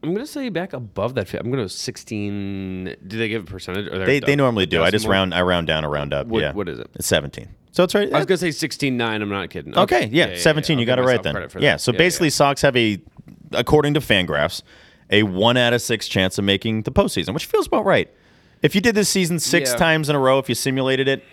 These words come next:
Speaker 2: I think one of them, like I mentioned, probably has the Sox having, like, a nine-game win streak, getting right back in it, and winning some crucial games down the stretch and being the last wildcard team.
Speaker 1: I just can't tell you how much I believe we're in timeline number six.
Speaker 2: What do you, what do you mean?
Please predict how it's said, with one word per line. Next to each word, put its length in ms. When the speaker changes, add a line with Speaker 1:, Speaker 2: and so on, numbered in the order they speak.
Speaker 2:
I 100
think 220
one 260
of 140
them, 340
like 200
I 80
mentioned, 340
probably 200
has 160
the 60
Sox 340
having, 220
like, 140
a 60
nine-game 540
win 160
streak, 360
getting 220
right 140
back 260
in 120
it, 200
and 340
winning 220
some 140
crucial 320
games 260
down 160
the 60
stretch 360
and 80
being 180
the 80
last 240
wildcard 300
team. 160
Speaker 1:
I 80
just 220
can't 200
tell 120
you 140
how 180
much 260
I 60
believe 320
we're 140
in 180
timeline 460
number 240
six. 360
Speaker 2:
What 140
do 60
you, 60
what 180
do 40
you 60
mean? 160